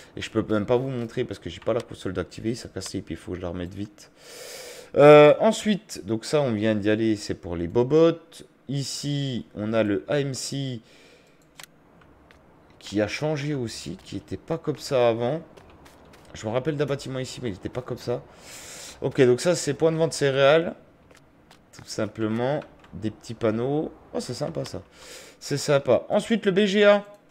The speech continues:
Le B G A, je me rappelle plus, hein. Euh, l'endroit pour mettre le, l'ensilage fermenté, pardon, je cherchais l'endroit pour récupérer les déchets. Euh, le silo, qui est un peu bizarre, mais pourquoi pas, ça change. Et un bâtiment de stockage,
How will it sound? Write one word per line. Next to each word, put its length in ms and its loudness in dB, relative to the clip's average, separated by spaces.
Le 80 -8
B 100 -6
G 140 -4
A, 20 -6
je 120 -10
me 60 -8
rappelle 240 -8
plus, 220 -16
hein. 340 -16
Euh, 380 12
l'endroit 300 4
pour 120 -4
mettre 180 0
le, 360 0
l'ensilage 440 -2
fermenté, 360 -2
pardon, 460 -2
je 120 -10
cherchais 440 -2
l'endroit 320 -2
pour 100 -6
récupérer 320 -6
les 100 -2
déchets. 640 0
Euh, 420 2
le 380 0
silo, 540 -2
qui 140 -4
est 20 2
un 100 0
peu 160 -10
bizarre, 520 2
mais 140 -4
pourquoi 360 -4
pas, 280 2
ça 160 -4
change. 420 -4
Et 120 4
un 80 4
bâtiment 340 -2
de 100 -2
stockage, 500 0